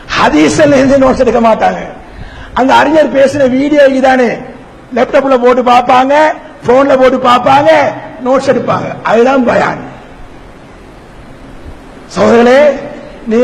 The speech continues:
நான் பொ-, நான் சொல்றது பொய்யா இருந்தா நீங்க அவங்களோட ஒரு, ஒரு மாசத்தை பழகி பாருங்க. அவங்க எப்படி பயானுக்கு தயாராகிறாங்க, எப்படி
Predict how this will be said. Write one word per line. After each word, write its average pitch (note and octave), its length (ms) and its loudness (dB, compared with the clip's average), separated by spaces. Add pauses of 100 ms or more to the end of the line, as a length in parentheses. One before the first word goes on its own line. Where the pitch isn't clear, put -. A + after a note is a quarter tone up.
நான் B3+ 280 -2
பொ-, A#3 220 -4
நான் B3+ 240 -2
சொல்றது C4 320 0 (100)
பொய்யா C4 280 2 (100)
இருந்தா A#3 300 0 (760)
நீங்க C#4+ 300 2
அவங்களோட C#4 400 2
ஒரு, C#4 160 2
ஒரு B3+ 180 0
மாசத்தை C#4 360 -2
பழகி B3+ 280 2
பாருங்க. F#3 320 -2 (1600)
அவங்க C4+ 280 2
எப்படி D#4+ 300 -2 (600)
பயானுக்கு D4 540 2 (100)
தயாராகிறாங்க, A#3+ 840 0 (680)
எப்படி E4+ 280 0